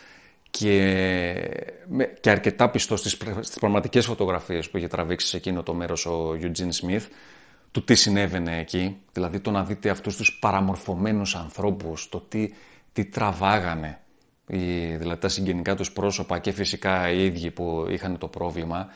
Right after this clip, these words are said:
ήταν απίστευτο, δηλαδή δεν γίνεται να μη σοκαριστείς. Αλλά το θέμα είναι ότι είχε μια ισορροπία, δηλαδή δεν ήταν μόνο ότι ήθελε να σε σοκάρει με τις εικόνες, να πάρει μια εικόνα παραμορφωμένου ανθρώπου και πέτυχα το νόημά μου. Όχι,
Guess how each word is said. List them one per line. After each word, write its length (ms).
ήταν 420
απίστευτο, 540
δηλαδή 280
δεν 120
γίνεται 380
να 100
μη 100
σοκαριστείς. 640
Αλλά 280
το 80
θέμα 280
είναι 160
ότι 360
είχε 240
μια 160
ισορροπία, 520
δηλαδή 280
δεν 140
ήταν 200
μόνο 220
ότι 140
ήθελε 220
να 100
σε 120
σοκάρει 440
με 120
τις 120
εικόνες, 300
να 140
πάρει 240
μια 200
εικόνα 440
παραμορφωμένου 760
ανθρώπου 440
και 360
πέτυχα 340
το 120
νόημά 380
μου. 220
Όχι, 300